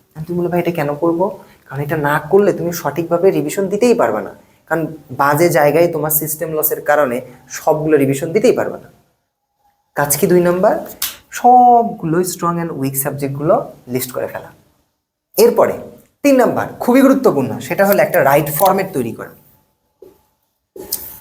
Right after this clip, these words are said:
একটা ফরম্যাট তৈরি করা। ভাই, ফরম্যাটটা কি? ফরম্যাটটা হইল, দেখো, তোমার সব দিন আছে কয়টা? সাত দিন না? সাত দিন আছে। এখন ধরে নাও এই সাত দিনে, আমি কথা কথা বলতেছি, এক সপ্তাহের প্ল্যান দিচ্ছি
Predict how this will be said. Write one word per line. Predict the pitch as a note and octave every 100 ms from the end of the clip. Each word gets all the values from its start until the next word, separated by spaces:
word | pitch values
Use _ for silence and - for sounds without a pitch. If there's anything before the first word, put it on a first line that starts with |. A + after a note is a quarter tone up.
| -
একটা | -
ফরম্যাট | D3 F3+ F#3+ F#3+
তৈরি | D3 A2+
করা। | A2+ -
ভাই, | C#3
ফরম্যাটটা | C#3 C#3+ C#3 C#3+ D#3+
কি? | G#3 F#4+ - - - _ -
ফরম্যাটটা | - C3+ D3 C#3+
হইল, | F3+ G3 C3 - - _
দেখো, | - -
তোমার | B2 D3+
সব | D3+ D#3+ - - _ -
দিন | C3+ F3
আছে | D#3+ -
কয়টা? | E3 D3 C#3
সাত | C#3 D3
দিন | C3+ C3+
না? | C#3 C3+ C#3 - - - _ _ _ _ _ _ _ _ - -
সাত | - D#3+
দিন | C#3 C#3+
আছে। | C3+ - B2+ - - - -
এখন | F3+ A#3+ D3+
ধরে | C3+ G#3
নাও | E3
এই | C3+
সাত | - F#3+ -
দিনে, | C3+
আমি | A#2+ B2+
কথা | D#3 E3+
কথা | C#3+ C3
বলতেছি, | A2+ A2 A2+ -
এক | C#3
সপ্তাহের | - C#3+ C#3+ C3+
প্ল্যান | B2 A#2
দিচ্ছি | G#2 - -